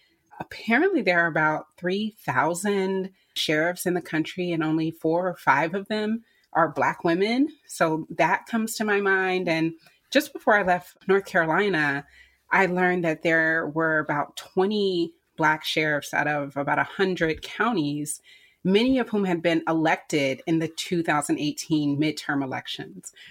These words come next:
right? So people are paying more attention to this role, and people are stepping up,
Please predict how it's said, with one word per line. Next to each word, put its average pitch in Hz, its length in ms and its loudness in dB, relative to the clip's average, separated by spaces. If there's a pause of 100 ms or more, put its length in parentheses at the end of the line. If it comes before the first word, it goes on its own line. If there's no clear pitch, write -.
(120)
right? 185 100 6
So 208 120 0
people 247 400 2
are 175 220 4
paying 170 460 0
more 160 360 2
attention 233 600 0
to 180 140 -4
this 156 260 -6
role, 147 540 -2 (420)
and 170 140 2
people 185 280 0
are 170 140 4
stepping 170 540 0
up, 165 320 2